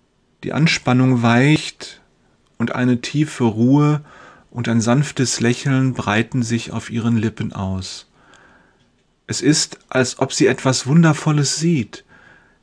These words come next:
etwas, das ihrer Tochter verborgen ist. Der Bus hält an. Die Tür öffnet sich. Eine wohlbekannte Gestalt tritt heraus.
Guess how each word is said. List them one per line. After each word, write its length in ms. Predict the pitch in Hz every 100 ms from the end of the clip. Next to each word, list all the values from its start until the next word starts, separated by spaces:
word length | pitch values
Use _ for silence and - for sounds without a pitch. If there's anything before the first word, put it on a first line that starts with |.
| _
etwas, 480 | 123 - 120 113 -
das 200 | 127 -
ihrer 300 | 127 127 127
Tochter 400 | - 113 - 135
verborgen 680 | - 139 123 135 151 147 101
ist. 400 | 101 - - - _ _ _ _ _ _ _ _ _ _ _ _ _ _ _ _ _ _ _ _ _
Der 100 | 117
Bus 580 | 101 110 139 - - - -
hält 300 | 147 147 - -
an. 400 | 131 110 95 92 - _ _ _ _ _ _ _ _ _ _
Die 140 | 113 101
Tür 380 | - 127 127 127
öffnet 500 | 139 - 123 101 -
sich. 500 | - 92 - - - _ _ _ _ _ _ _ _ _ _ _ _ _
Eine 280 | 156 170 160
wohlbekannte 680 | 202 190 165 - 156 151
Gestalt 500 | 135 120 - 160 214
tritt 320 | - 117 95 107
heraus. 580 | 95 98 95 101 -